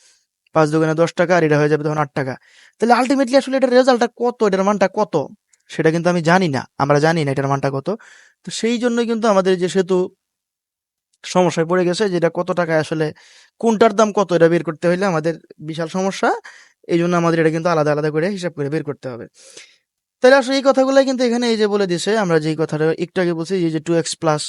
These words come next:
আহ, ওয়াই is equal আঠারো, এটা হচ্ছে আমাদের এক নং সমাধান। এখন এবার পাঁচ দশমিক দুই এর মতো একটি ছক তৈরি করে এক্স ও ওয়াই এর বিভিন্ন মান নিয়ে প্রাপ্ত সমীকরণটির বাম পক্ষ ডান পক্ষের সত্যতা যাচাই করি।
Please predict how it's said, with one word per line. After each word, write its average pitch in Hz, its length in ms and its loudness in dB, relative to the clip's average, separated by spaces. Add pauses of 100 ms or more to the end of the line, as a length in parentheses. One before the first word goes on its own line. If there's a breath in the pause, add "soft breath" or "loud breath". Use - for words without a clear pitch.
(240)
আহ, 139 160 -4
ওয়াই 143 280 0
is 139 60 -8
equal 147 200 -6
আঠারো, 147 280 -4
এটা 160 80 -4
হচ্ছে 143 160 -8
আমাদের 139 220 -6
এক 143 120 -8
নং 147 100 -10
সমাধান। 165 460 -6 (1000 soft breath)
এখন 226 180 -2
এবার 214 460 6
পাঁচ 220 180 2
দশমিক 214 360 -2
দুই 220 140 2
এর 226 60 6
মতো 208 180 0
একটি 208 160 -2
ছক 214 340 -2
তৈরি 196 180 2
করে 185 240 2
এক্স 165 380 0
ও 170 140 -2
ওয়াই 170 140 8
এর 165 80 6
বিভিন্ন 180 320 -2
মান 165 260 0
নিয়ে 156 280 -4
প্রাপ্ত 165 260 -6
সমীকরণটির 147 440 -8
বাম 147 240 -4
পক্ষ 151 260 -8
ডান 147 200 -6
পক্ষের 131 200 -12
সত্যতা 135 320 -8
যাচাই 135 240 -6
করি। 147 240 -2